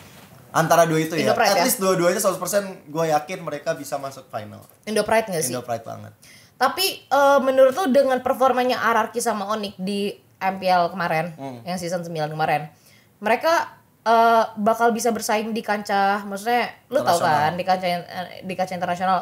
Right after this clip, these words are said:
Speaker 2: lu tau kan yang season lalu kan Blacklist P H tuh.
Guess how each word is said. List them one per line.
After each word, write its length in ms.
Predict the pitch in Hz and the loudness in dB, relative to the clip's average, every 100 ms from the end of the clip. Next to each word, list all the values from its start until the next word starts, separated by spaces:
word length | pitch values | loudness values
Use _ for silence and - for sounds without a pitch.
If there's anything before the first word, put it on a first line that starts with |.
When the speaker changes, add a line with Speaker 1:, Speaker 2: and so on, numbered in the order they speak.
| - | -2
Speaker 2:
lu 120 | 240 | -6
tau 140 | 233 226 | -2 0
kan 100 | 233 | 0
yang 160 | 214 190 185 - | -2 -6 -8 -12
season 260 | - 185 190 | -18 -10 -6
lalu 160 | 175 | -4
kan 160 | 220 302 330 _ _ _ _ | -2 -4 -4 _ _ _ _
Blacklist 320 | 170 165 160 | -10 -10 -8
P 80 | 139 | -6
H 160 | 170 | -4
tuh. 240 | 175 180 | 0 0